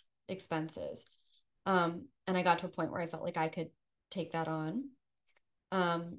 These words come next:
and I wanted to repay them for part of what they had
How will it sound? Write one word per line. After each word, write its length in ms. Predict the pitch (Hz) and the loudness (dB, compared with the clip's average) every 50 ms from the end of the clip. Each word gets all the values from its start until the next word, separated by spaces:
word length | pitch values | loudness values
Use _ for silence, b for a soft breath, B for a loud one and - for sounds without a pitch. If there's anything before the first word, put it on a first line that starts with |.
| - - | -6 -4
and 120 | 185 180 | -2 0
I 60 | 170 | 0
wanted 240 | 165 165 165 165 165 | 2 2 0 0 0
to 100 | 175 165 | -4 -4
repay 420 | 165 165 165 - - 196 214 247 | -4 -4 -4 -6 -6 2 4 4
them 360 | 240 170 120 95 - 117 113 - - - | 4 4 2 -4 -4 -6 -6 -6 -8 -6
for 120 | - 190 | -6 -6
part 280 | 190 - 185 170 170 - | -6 -4 -6 -4 -2 -2
of 180 | 170 - 104 - - - _ _ - | -4 -4 -4 -8 -14 -20 _ _ -6
what 200 | 185 180 175 - | -6 -6 -4 -4
they 120 | 175 175 | -6 -4
had 260 | 170 175 165 170 175 | -4 -4 -6 -6 -8